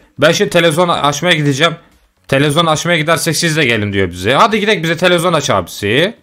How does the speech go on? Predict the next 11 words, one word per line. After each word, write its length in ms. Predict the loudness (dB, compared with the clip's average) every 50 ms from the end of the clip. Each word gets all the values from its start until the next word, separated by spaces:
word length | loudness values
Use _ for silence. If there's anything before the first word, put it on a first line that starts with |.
| _ -2 0
Lan 140 | 2 2 4
Mahmut. 480 | 4 4 6 6 6 4 2 0 -4 -10 _ _ _ _ _ _ _
Sen 320 | -10 -2 0 0 2 2 2
burada 180 | 2 2 2 2
niye 140 | 4 4 4
oturuyorsun? 340 | 2 4 2 0 2 2 2
Bize 160 | 2 0 0
gelip 220 | 0 2 0 2
yardım 280 | 2 2 2 2 2 0
etsene 300 | 0 0 2 0 2 2
Mahmut. 500 | 2 4 2 4 4 2 0 0 -4 -16